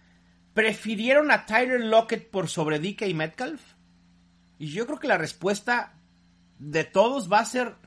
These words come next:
no, para nada. Entonces, ¿por qué estamos prefiriendo a Jerry Jeudy por sobre Cortland Sutton?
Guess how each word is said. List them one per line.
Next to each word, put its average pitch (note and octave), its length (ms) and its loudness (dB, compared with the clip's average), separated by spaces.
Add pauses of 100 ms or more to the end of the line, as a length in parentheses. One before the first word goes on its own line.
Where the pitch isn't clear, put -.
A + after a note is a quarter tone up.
(120)
no, D#3 500 0 (140)
para C3 180 2
nada. B2 380 -4 (1200)
Entonces, C#4+ 520 4
¿por C4+ 260 -4
qué D4 80 0
estamos D4 400 4
prefiriendo C4 560 0
a C4+ 100 4
Jerry C4 260 0
Jeudy C#4 220 0
por C4 220 -2
sobre A3+ 280 0
Cortland A#3+ 400 -2
Sutton? G#3+ 440 -6